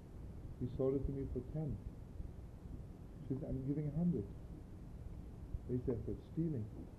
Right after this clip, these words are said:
He sold it to me." She just doesn't bother even looking at him. The tailor goes straight to the rabbi,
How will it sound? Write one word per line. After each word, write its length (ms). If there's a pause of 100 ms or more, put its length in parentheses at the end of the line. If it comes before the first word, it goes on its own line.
(840)
He 100 (100)
sold 240
it 80
to 80
me." 240 (1800)
She 80 (140)
just 180 (300)
doesn't 300 (300)
bother 280
even 160
looking 320
at 80
him. 160 (2250)
The 80 (120)
tailor 320
goes 180 (120)
straight 240
to 60
the 120
rabbi, 400